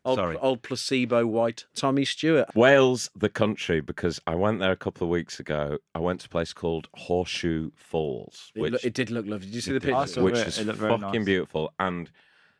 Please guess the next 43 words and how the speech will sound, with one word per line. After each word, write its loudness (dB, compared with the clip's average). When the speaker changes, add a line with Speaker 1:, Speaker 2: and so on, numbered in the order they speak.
Speaker 3:
so 0
many 2
weird 4
things -6
happened. -4
It -6
was -12
when 0
all 0
the -4
thunderstorms -4
and -6
stuff -6
were -8
kicking -12
off, -10
but -6
there -2
was -4
a -6
moment, -2
I -4
went 0
with -8
three 0
of 0
my -4
mates, -6
and -6
we -2
were 0
walking -2
past -12
a -2
canal -2
boat, -4
a -8
barge -2
boat. -8
In -4
the -2
barge 0
itself, -6